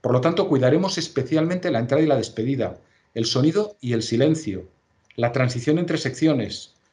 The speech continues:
monólogos y diálogos, participación, entrevistas, crónicas, relatos. No es simplemente un monólogo del, del docente que parece un telediario que está contando ahí. Antes de cada clase preparamos una escaleta, como si fuera un programa.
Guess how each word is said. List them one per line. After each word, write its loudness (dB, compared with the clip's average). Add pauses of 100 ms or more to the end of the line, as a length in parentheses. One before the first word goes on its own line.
(180)
monólogos 2
y -4
diálogos, -2 (760)
participación, -2
entrevistas, -4
crónicas, 0
relatos. -4 (400)
No -2
es -4
simplemente -2
un -4
monólogo 0
del, -6
del -4
docente -2 (520)
que -4
parece 0
un -2
telediario 2
que -6
está -4
contando -2
ahí. -10 (1300)
Antes 0
de -2
cada 4
clase 0
preparamos -2
una 0
escaleta, -4
como -8
si -14
fuera -2
un -2
programa. -6